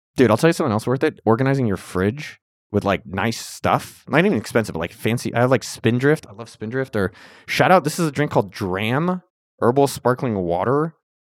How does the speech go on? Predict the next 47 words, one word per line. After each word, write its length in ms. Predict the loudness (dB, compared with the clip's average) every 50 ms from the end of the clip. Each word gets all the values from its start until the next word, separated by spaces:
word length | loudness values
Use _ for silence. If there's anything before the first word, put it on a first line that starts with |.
| _ -10
Dram, 480 | -6 -4 -2 -2 0 0 -2 -2 -4 -8 -10 -6
A 280 | -4 -2 0 0 0 -2
P 280 | -4 -8 -4 -2 0
O 80 | 0 0
T 240 | 0 -2 -4 -2 -2
H 240 | -2 -2 -4 -6 -6
E 140 | -6 -4 -4
C 300 | -4 -2 -2 0 0 0
A 60 | -2
R 200 | 0 0 0 0
Y 180 | 2 0 0 0
dot 140 | 0 -2 -2
com. 160 | -2 -4 -6
I 100 | -8 -12
love 260 | -14 -6 -4 -4 -2 -2
their 100 | -4 -8
stuff. 300 | -8 -10 -12 -12 -10 -12
The, 320 | -10 -8 -8 -8 -8 -8 -12 _ _ _ _
I 80 | -4 -2
like 120 | -2 -2
the 80 | -4 -4
citrus 320 | -4 -4 -4 -4 -6 -6
and 120 | -6 -6 -6
blossom 300 | -6 -6 -4 -4 -4 0
flavor. 320 | 2 2 4 4 2 0 -2 -8 -12 _
Having, 280 | 0 2 2 2 4 4
like, 140 | 2 2 2
nice 300 | 0 0 0 -2 -2 -6
snacks 420 | -8 -10 -6 -4 -4 -4 -4 -2
at 80 | 0 0
home 200 | 2 2 2 2
and 100 | 0 0
nice 200 | 0 0 -2 -4
drinks 220 | -6 -8 -6 -4
at 80 | -2 0
home, 300 | 2 2 0 0 -4 -8 _ _ _ -14 -12
super 400 | -10 -4 -4 -2 -2 -2 -2 -4
luxury. 480 | -4 -6 -6 -6 -4 -4 -4 -6 -8 _ _ _ _ _ _ _
Having 240 | 0 0 0 0 -2
house 240 | -4 -4 -6 -4 -2
slippers, 380 | -2 -2 0 0 0 0 0
Amazon 320 | -2 -2 0 2 2 0 2
Basics, 360 | 0 -2 -2 -2 -6 -8 -6
nineteen 300 | -6 -6 -6 -6 -6 -4
dollars, 300 | -2 -2 -2 -2 -4 -6
house 360 | -10 -4 -2 -2 -2 -2 -4
luxury. 460 | -8 -14 -12 -10 -10 -10 -10 -12 -14